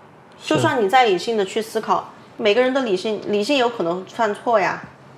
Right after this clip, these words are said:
Speaker 1: 是。
Speaker 2: 又不代表你一定是对的。但是在结婚之前，
Speaker 1: 是。
Speaker 2: 因为通过我们看书，或者通过教会那种，就是牧师是两口子，夫妻对我们的辅导啊什么的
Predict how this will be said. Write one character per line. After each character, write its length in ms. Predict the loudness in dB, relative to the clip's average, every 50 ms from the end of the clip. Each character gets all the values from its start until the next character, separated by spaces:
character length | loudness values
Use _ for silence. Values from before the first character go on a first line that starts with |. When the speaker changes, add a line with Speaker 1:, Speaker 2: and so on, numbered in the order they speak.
| -20 -18 -16
Speaker 1:
是。 180 | -8 -6 -2 -2
Speaker 2:
又 80 | 0
不 80 | 0 4
代 160 | 4 4 4
表 100 | 4 2
你 180 | 0 0 -2 -2
一 40 |
定 140 | -2 -2 -2
是 100 | -2 -4
对 260 | 0 2 2 2 2
的。 140 | 0 -2 -6 -8 -14 -20 -20 -20 -12 2
但 100 | 4 4
是 80 | 6 6
在 80 | 4 4
结 160 | 4 2 0
婚 200 | 2 0 -2 -2
之 140 | -2 -4 -6
前， 280 | -2 0 0 0 0 -2
Speaker 1:
是。 60 | -4 -10 -20 -20 -20 -10 -2
Speaker 2:
因 160 | 2 2 4
为 140 | 4 4 2
通 340 | 0 -4 -6 -6 -4 -4 -4
过 480 | -4 2 4 4 4 4 2 -2 -4 -12 -16 -6
我 100 | -4 -2
们 160 | 0 0 -2 -2
看 260 | -2 -2 -2 -2 -2
书， 300 | -4 -2 0 0 0 0
或 140 | 0 0 0
者 100 | 0 -2
通 260 | -2 -2 -2 -2 0
过 260 | 2 2 2 2 0 -4 -14 -18 -20 -20 -6
教 260 | 0 2 4 4 4 2
会 520 | -2 -4 -2 -2 0 0 -2 -4 -4 -8 -18 -20 -18 -6
那 160 | -2 -2 0
种， 240 | 0 0 -2 -2 -4 -8 -18 -20 -20 -10
就 100 | -10 -8
是 240 | -4 -2 -2 -2 -2
牧 300 | -4 -2 0 0 0 0
师 240 | -2 -2 -4 -4 -4
是 140 | -2 0 2
两 240 | 2 2 2 0
口 240 | -4 -6 -6 -6 -6
子， 180 | -6 -6 -6 -6
夫 220 | -6 -4 -4 -4
妻 240 | -4 -4 -4 -4 0
对 140 | 0 2 0
我 80 | 0
们 120 | 0 -4 -6
的 80 | -8
辅 280 | -8 -8 -10 -10 -4 -2
导 100 | 0 0
啊 180 | 0 -2 -4 -6
什 160 | -10 -12 -14
么 120 | -12 -12
的 120 | -12 -12